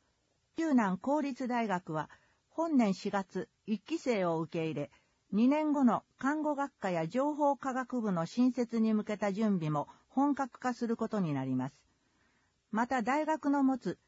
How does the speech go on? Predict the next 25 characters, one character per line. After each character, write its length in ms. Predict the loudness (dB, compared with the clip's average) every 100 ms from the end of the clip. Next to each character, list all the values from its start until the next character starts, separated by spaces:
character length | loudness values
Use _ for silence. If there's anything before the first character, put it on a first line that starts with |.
| _ _ -10
知 160 | -4
の 120 | -4 -4
力 420 | -8 -4 -2 -2
を 120 | -4 -8 _ _
地 200 | -6 -4
域 180 | 0 0
の 180 | 0 -2
成 260 | -4 -4
長 220 | -2 0 2
エ 140 | 4
ン 120 | 4
ジ 140 | 4 -2
ン 80 |
と 140 | -4 -8
し 100 | -6
て 220 | -8 -8 _ _
実 340 | -8 -8 -6 -2
装 180 | -2 -2
す 120 | -4
る 120 | -4
こ 120 | -2
と 120 | -2
と 120 | -2 -4
な 160 | -4
り、 140 | -6